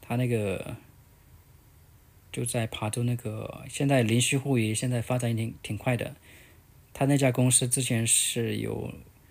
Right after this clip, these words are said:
也是网易原班人马，就是他们那边出来的人创办的一家公司，然后被阿里巴巴收购了，然后就后来改名，改名字，改成那个灵犀互娱。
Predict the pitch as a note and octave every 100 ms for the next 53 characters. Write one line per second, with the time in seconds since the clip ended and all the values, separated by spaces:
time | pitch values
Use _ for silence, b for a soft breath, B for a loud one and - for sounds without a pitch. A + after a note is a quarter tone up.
0 | b b b - A2+ G#2+ D3 A#2+ G#2 A#2+
1 | C3 A#2 G#2+ A#2 G#2+ A#2 A#2+ A2+ A#2 G#2
2 | A2 A2+ - A2 - - - - b b
3 | b b - - - A#2 A#2+ A#2+ A2+ A2
4 | A2 - - - C3 A2+ G#2 G2 G2 -
5 | A#2+ A#2 G#2+ G2+ A2 - A#2 - A#2+ A2+
6 | G#2+ A#2 A2+ A2 A#2 B B B B -
7 | A#2+ A2+ G#2+ G#2+ A2 - A#2+ A#2+ A#2 A#2
8 | A#2 A#2 B2+ C3+ A2 - - - - -
9 | A2+ A2 - A#2 A2+ A#2+ A2 - G#2+ G2+
10 | G#2 B2+ - B B B - A2+ G#2 G#2
11 | A#2 - D2 - G#2+ G#2 A2 A2 A2+ A2
12 | G#2+ G#2+ G#2+ A2 A#2+ - G#2+ G2